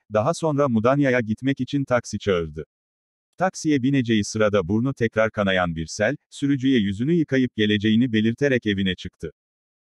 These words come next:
Dairesinin önüne gelen Birsel, kapının önünde fenalaşıp yere yığıldı. Birsel'i yerde kanlar içinde yatarken gören apartmandakiler,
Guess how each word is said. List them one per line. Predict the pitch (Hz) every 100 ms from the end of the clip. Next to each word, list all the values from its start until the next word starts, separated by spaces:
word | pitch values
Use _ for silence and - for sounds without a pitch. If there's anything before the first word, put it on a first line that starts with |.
| -
Dairesinin | 110 117 151 180 208 208
önüne | 131 110 113
gelen | 101 95 90 82
Birsel, | 82 80 104 123 - _
kapının | 117 113 170 180
önünde | 123 110 104 101
fenalaşıp | - 180 160 127 - 131
yere | 113 107
yığıldı. | 98 85 82 76 76 _ _ _ 113
Birsel'i | 143 - 202
yerde | 190 139 123 135
kanlar | 107 101 123
içinde | 147 - 101 98
yatarken | 90 92 151 156 127 101
gören | 92 90
apartmandakiler, | 92 110 110 - 90 82 82 85 87